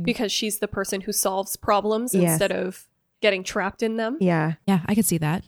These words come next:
Speaker 2: Yeah, I think that's why he falls in love with her. And even when Hannah is pretending to be Katerina and visits him,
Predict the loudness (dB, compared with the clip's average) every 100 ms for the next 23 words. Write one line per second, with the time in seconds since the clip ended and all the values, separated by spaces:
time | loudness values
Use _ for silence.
0 | -4 0 2 2 0 -2 -2 0 0 0
1 | 0 -2 0 -2 0 -2 -2 -2 -2 -4
2 | -2 0 2 2 2 2 2 2 0 -2
3 | -4 -6 -2 0 2 0 0 -4 0 0
4 | 2 2 2 2 0 0 0 0 0 -2
5 | -2 -2 -2 -4